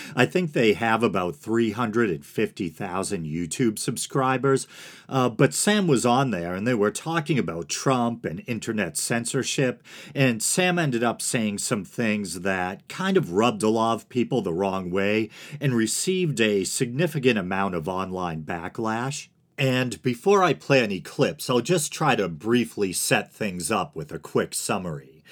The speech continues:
So they were specifically discussing the subject of Hunter Biden's laptop,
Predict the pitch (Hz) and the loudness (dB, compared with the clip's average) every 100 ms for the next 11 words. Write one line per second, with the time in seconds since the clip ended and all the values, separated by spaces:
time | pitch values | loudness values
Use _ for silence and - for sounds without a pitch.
0 | - - - - - 165 135 127 131 120 | -20 -20 -8 0 4 6 6 6 6 6
1 | 120 - - 135 - 202 196 180 156 127 | 4 2 0 0 2 2 2 0 2 2
2 | 92 - - 117 107 - 117 98 - - | 0 -4 0 0 2 0 -2 -2 -2 0
3 | 98 85 110 - 82 - - - 107 90 | 0 0 -2 -2 -8 -8 -8 -4 -2 -2
4 | 98 98 90 76 85 85 90 101 - 139 | -2 -2 -4 -6 -6 -6 -8 -6 0 2
5 | 127 127 | 0 -4